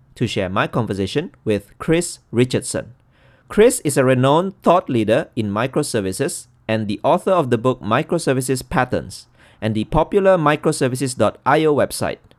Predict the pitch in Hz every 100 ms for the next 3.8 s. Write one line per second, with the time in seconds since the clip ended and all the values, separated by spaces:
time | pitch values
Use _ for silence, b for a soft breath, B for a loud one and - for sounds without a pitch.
0 | _ _ b b _ 143 - 185 220 240
1 | 208 156 147 147 147 135 127 - 208 -
2 | - - 113 - 151 147 160 143 147 143
3 | 123 - 104 110 151 165 220 -